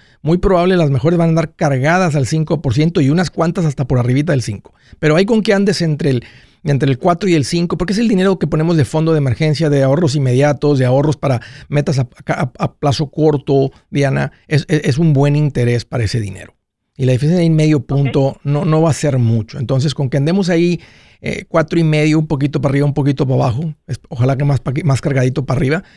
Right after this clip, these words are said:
Speaker 1: pues sería lo ideal, obvio. Entonces, no va a ser ahí local. Y este es, y esta es la cuenta que vamos a utilizar para el fondo de emergencia, para los ahorros a corto plazo, el dinero que no vamos a invertir, que podemos utilizar para la compra de la casa,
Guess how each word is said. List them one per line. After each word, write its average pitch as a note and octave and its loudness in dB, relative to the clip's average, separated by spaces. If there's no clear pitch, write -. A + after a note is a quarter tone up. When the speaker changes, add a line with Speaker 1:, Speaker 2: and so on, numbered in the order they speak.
Speaker 1:
pues G#3+ -2
sería D3+ 2
lo C3 4
ideal, D3 0
obvio. E3 0
Entonces, E3+ 0
no F#3+ 2
va A#3+ 2
a G3+ 0
ser G3+ -2
ahí F3+ 2
local. C#3+ -2
Y F#3 0
este A3 -4
es, G#3 -6
y G3 4
esta F#3+ -2
es G#3 -10
la A3 0
cuenta F3+ -2
que E3 -6
vamos E3+ 0
a E3+ -8
utilizar D#3 0
para D#3 0
el C3+ -4
fondo C#3+ -2
de C3+ 0
emergencia, D#3+ -2
para D3+ 0
los C#3 0
ahorros E3+ 2
a E3+ -2
corto C#3+ 0
plazo, - -10
el C#3 2
dinero E3 0
que D#3 0
no D#3+ 2
vamos F3 2
a D#3+ 0
invertir, B2+ 0
que C#3+ -8
podemos D3+ 0
utilizar C#3+ -2
para C3+ -2
la A#2+ -2
compra C3+ -2
de A#2+ 0
la A#2 -4
casa, D3+ -2